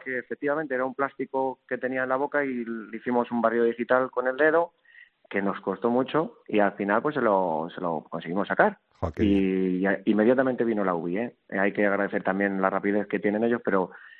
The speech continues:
Speaker 1: nos dijeron que les salvamos la vida, que en estos casos, eh, los segundos, eh, no son minutos.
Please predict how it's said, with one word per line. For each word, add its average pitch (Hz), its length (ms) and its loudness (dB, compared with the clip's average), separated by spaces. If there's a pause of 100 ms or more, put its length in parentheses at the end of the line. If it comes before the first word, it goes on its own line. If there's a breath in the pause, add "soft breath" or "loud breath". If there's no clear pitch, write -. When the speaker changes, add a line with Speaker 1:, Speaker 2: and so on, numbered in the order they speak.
(160 loud breath)
Speaker 1:
nos 101 100 0
dijeron 107 320 0
que 104 160 2
les 95 140 0
salvamos 95 320 0
la 87 80 -2
vida, 85 220 -4
que 87 100 -8
en 92 80 -4
estos 95 220 -8
casos, 101 480 -4
eh, - 40 -12
los 87 360 -4
segundos, 95 680 -2 (120)
eh, 85 540 -6
no 92 180 -2
son 82 180 -6
minutos. 71 260 -12